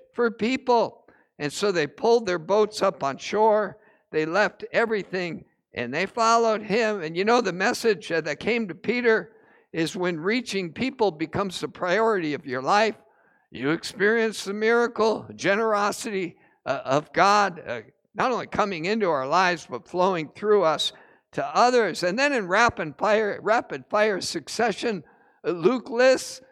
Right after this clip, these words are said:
uh, what that looks like when we align with the generous heart of God to reach people. Uh, he tells the story of, uh, Jesus healing a man covered with leprosy.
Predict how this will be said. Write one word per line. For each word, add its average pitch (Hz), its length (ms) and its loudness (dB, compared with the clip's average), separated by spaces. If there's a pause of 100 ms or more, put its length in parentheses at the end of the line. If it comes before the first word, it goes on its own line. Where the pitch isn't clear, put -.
(220)
uh, 127 80 -10
what 240 260 0
that 269 220 4
looks 269 320 2
like 240 440 4 (120)
when 226 240 0
we 220 180 2
align 220 680 2
with 170 140 -8
the 175 100 -2
generous 208 560 0
heart 196 300 2
of 165 160 -6
God 190 320 2
to 131 80 -6
reach 185 440 -6
people. 208 600 -2 (260)
Uh, 117 240 -2
he 147 220 -4
tells 214 320 2
the 196 120 -4
story 233 460 4
of, 185 160 2
uh, 156 220 0 (240)
Jesus 170 400 -2
healing 214 580 0 (220)
a - 80 -6
man 180 300 0
covered 226 420 0
with 233 200 -2
leprosy. 240 800 0